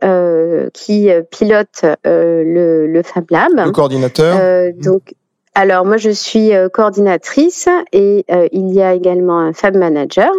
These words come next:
Speaker 1: Et, euh, ensuite, c'est surtout la mobilisation des membres et des bénévoles qui, euh, permet en fait de, euh, bah, réaliser des projets, de, d'animer des formations,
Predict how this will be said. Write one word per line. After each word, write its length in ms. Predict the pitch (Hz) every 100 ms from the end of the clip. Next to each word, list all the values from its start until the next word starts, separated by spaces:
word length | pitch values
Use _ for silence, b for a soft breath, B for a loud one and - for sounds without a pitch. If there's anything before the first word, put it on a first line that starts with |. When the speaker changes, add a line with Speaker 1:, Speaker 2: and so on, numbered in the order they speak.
| 370 _ B B B _ -
Speaker 1:
Et, 340 | 254 349 359 -
euh, 340 | 226 214 196 190
ensuite, 580 | - 214 - 285 311 285 -
c'est 240 | - 226
surtout 640 | - 277 - - 262 294 - -
la 160 | 214
mobilisation 960 | 254 254 233 220 214 214 - - 269 311 196
des 160 | 220
membres 380 | 226 196 226 269 -
et 80 | 247
des 140 | 220
bénévoles 720 | 208 226 208 175 151 - - 190 _ _ B B B
qui, 340 | - 254 262 -
euh, 240 | 208 208 202
permet 540 | 262 240 247 262 302
en 100 | 220
fait 340 | - 254 277
de, 600 | 247 208 202 220 254 233 -
euh, 560 | 190 185 180 175 180
bah, 200 | 185 185 190
réaliser 400 | 208 202 208 196
des 140 | 202
projets, 720 | - 262 185 190 226 240 247
de, 360 | 208 196 190 190
d'animer 360 | 202 226 226 214
des 120 | 214
formations, 760 | - 214 214 - 208 214 220